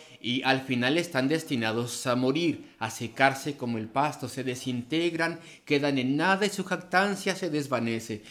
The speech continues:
Así son los oponentes del evangelio, desaparecen. Y nosotros tenemos que estar firmes ante sus manu-, eh, ante sus, am, calumnias y ataques y tienen un final.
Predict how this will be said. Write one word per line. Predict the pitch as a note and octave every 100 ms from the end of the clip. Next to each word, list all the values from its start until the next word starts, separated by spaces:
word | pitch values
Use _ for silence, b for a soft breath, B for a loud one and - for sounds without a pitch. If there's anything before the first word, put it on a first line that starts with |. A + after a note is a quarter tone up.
| B
Así | - D3+ G#3+
son | G3 A3
los | G3
oponentes | G#3 F#3 E3+ F3+ F#3
del | E3 C#3+
evangelio, | B2 A#2 B2+ B2
desaparecen. | C3 B2+ C#3 B2+ B2 D#3 D#3 G#2 G#2 G#2+ B B B B2 G2+ -
Y | -
nosotros | C3+ C#3+ C#3+ - D3+ E3 E3 E3+ F3+ F3 -
tenemos | A#2+ B2 C3 C#3+ C3+
que | C3+
estar | B2+ C3+ C3
firmes | C#3+ D#3 D#3 D#3+ D#3+
ante | C3+ B2+ B2+
sus | A#2+ - A#2+ -
manu-, | G#2+ A#2+ D3+ E3 C#3
eh, | A#2+ A2+ B B
ante | - B2 C3
sus, | B2+ C3+ C3
am, | A#2+ G#2+ A2 A2+ A2+ A#2+ B2+ - B B B
calumnias | - B2 D3 F#3 D#3+ C#3 C3 C3+ C3 -
y | A2+
ataques | A2 - D3 C#3+ C#3 -
y |
tienen | D#3+ G#3+ A3+ A3
un | A3
final. | G3+ F3+ C#3 B2+ B2+ A2 G#2